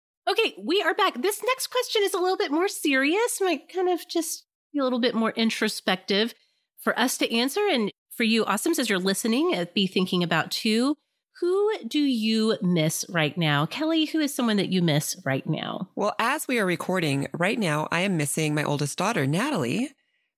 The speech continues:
Speaker 2: Because if you
Speaker 1: Yeah.
Speaker 2: follow me on Instagram, you may know that at this moment that we're recording, she is not even in the state of Minnesota. She has flown to visit a friend in New Hampshire. So it just
Speaker 1: Yeah.
Speaker 2: goes along with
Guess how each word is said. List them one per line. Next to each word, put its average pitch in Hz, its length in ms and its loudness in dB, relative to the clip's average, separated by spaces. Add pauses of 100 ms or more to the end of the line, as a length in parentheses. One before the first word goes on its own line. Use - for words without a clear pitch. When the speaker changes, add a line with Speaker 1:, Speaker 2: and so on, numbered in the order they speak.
(140)
Speaker 2:
Because 180 480 0
if 226 100 0
you 277 60 2
Speaker 1:
Yeah. 392 60 2 (100)
Speaker 2:
follow 175 220 0
me 190 100 2
on 160 100 2
Instagram, 190 460 0
you 156 80 0
may 156 140 2
know 160 200 0
that 151 200 -2
at 214 180 -2
this 190 240 -4
moment 180 520 0
that - 120 -2
we're 123 100 0
recording, 117 420 -2
she 185 360 0
is 175 260 0
not 180 540 0
even 185 400 0
in 196 160 2
the - 80 0
state 165 320 0
of 190 120 -2
Minnesota. 160 640 0 (360)
She 190 340 0
has 190 340 0
flown 165 680 -2
to - 100 -8
visit 156 240 -2
a 196 100 0
friend 143 560 -2
in 147 180 0
New 143 120 2
Hampshire. 165 580 -2 (380)
So 220 440 -4 (160)
it 226 120 -4
just 320 220 0
Speaker 1:
Yeah. 349 80 -2
Speaker 2:
goes 311 140 0
along 233 280 0
with 220 120 -2